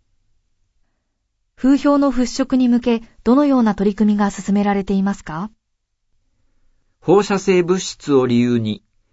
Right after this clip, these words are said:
Speaker 2: 福島県産品の購入をためらう人の割合は、減少傾向で推移し、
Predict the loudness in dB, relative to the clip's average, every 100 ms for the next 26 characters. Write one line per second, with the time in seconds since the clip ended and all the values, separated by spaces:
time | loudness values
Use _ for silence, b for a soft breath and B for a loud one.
0 | _ _ _ _ -18 -4 -2 0 -4 -2
1 | -4 -2 -2 -2 -4 -2 -2 -2 -2 -2
2 | -2 -2 -4 -4 -2 -2 -4 -4 -4 -2
3 | -2 0 0 0 -2 -6 -10 _ _ _
4 | _ _ _ _ _ _ -2 -2 0 0
5 | 0 2 0 2 2 2 0 -2 -2 -2
6 | -6 -10 -10